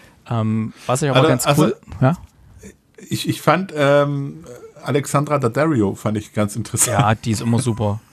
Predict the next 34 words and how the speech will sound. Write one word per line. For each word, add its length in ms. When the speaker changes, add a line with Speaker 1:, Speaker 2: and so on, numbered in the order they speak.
Speaker 1:
Die 60
ist, 300
also, 200
Speaker 2:
<laughs> 540
Speaker 1:
haben 100
wir 60
schon 100
in 60
Speaker 2:
Die 60
ist 60
Speaker 1:
vielen 120
Speaker 2:
klasse. 160
Speaker 1:
Rollen 160
gesehen, 300
ja. 180
Speaker 2:
Ja, 180
die 140
ist 140
klasse. 260
Speaker 1:
Ja, 200
man 240
hat 80
halt 180
wirklich, 240
was 160
ich 80
halt 120
sehr 180
schön 260
fand, 440
ähm, 280
dass 180
sie 120
die, 640